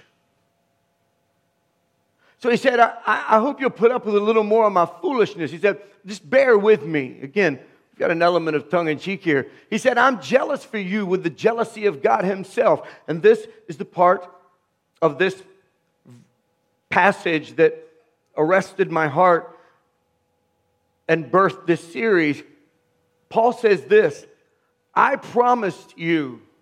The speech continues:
you, who's you? You is the church. So I'm, I, I'm, I, I'm, I'm talking about the church. If you know Jesus Christ, you're part of the church.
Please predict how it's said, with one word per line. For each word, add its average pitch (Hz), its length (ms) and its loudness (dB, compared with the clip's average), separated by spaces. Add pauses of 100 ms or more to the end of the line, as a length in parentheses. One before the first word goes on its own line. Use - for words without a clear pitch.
(320)
you, 165 340 0
who's 156 300 -4
you? 165 420 -2 (220)
You 196 240 -2
is 180 180 0
the 147 80 -6
church. - 680 -6 (840)
So 180 160 2
I'm, 180 180 4 (100)
I, 180 240 0
I'm, 180 340 -2 (380)
I, 185 100 -4 (140)
I'm, 185 320 -2 (720)
I'm 165 80 -2
talking 202 260 0
about 175 300 -2
the 240 180 -2
church. - 640 -4
If - 140 -20
you 170 80 -6
know 196 180 0
Jesus 175 480 -8
Christ, 196 400 -2
you're 165 100 -8
part 175 260 -2
of 127 120 -8
the 120 60 -20
church. - 640 -8